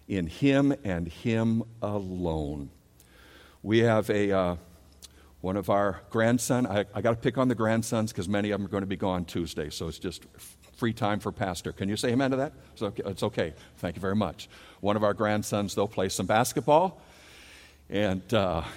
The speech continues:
in encouraging him in playing, uh, basketball, Grandma offered that grandson, 'cause she said, "If you're gonna play basketball, I wanna see that when you get fouled, I want you to make your, want you to make your free throws."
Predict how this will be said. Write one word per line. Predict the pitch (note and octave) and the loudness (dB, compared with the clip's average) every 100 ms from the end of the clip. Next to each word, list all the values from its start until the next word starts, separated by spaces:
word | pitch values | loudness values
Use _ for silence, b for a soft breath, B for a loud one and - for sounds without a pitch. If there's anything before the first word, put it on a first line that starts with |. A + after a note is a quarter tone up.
| - | -4
in | A2+ | -2
encouraging | G2+ - - C3 C3+ B2 A#2+ | -2 -2 2 2 2 2 0
him | A2+ B2 B2+ | 2 4 2
in | B2 G#2 G2+ | 2 0 -2
playing, | F#2 A#2+ G#2+ G#2 G2+ | 0 0 0 0 -2
uh, | G#2 F#2+ F#2 | -4 -6 -4
basketball, | A2 G#2 A2+ - A2 A#2 C#3+ B2 B D2 E2 | 0 0 0 -4 2 6 6 4 B -20 -10
Grandma | G2+ C3 E3 F2+ G2+ B2 - - | 2 4 4 2 -2 -6 -12 0
offered | A#2+ D#3 - F2 F#2 | 2 4 2 -6 -6
that | G2+ G#2 - | -2 -2 0
grandson, | A#2+ C#3+ C#3+ - E2+ E2+ | 2 4 2 -2 -6 -6
'cause | - - | -6 -6
she | - G#2 | -4 -4
said, | - A#2+ G2+ | -2 -2 -2
"If | F#2 | -2
you're | G#2 | -4
gonna | A2 | -4
play | G#2 G#2+ | -2 0
basketball, | G#2+ B2 - G#2+ A2+ B2 B B - | 2 2 0 0 2 2 B B 0
I | A#2+ | 2
wanna | C3 B2 | 4 2
see | - A#2+ A#2 | 0 -2 0
that | G#2+ | 0
when | G2 G2 | 0 0
you | F#2+ F#2 B B B | 0 -2 B B B
get | - G2+ | -2 -2
fouled, | - A2 A#2 C3 A2+ | 2 2 4 2 0
I | A#2 G#2+ | 0 2
want | A2 A#2+ C3+ | 4 2 2
you | C3 B2 | 0 0
to | - G#2 | 0 0
make | A2 A2+ A#2 | 2 0 0
your, | B2 G#2+ G#2+ G#2+ - - _ _ _ _ _ b b b | 2 4 4 0 -8 -20 _ _ _ _ _ b b b
want | A#2+ A#2 | -2 0
you | B2 | 0
to | A2 | 0
make | G2 - | 0 0
your | B2 | -2
free | - F#3 | 0 0
throws." | - A2+ D#2 - - | 2 0 -2 -8 -12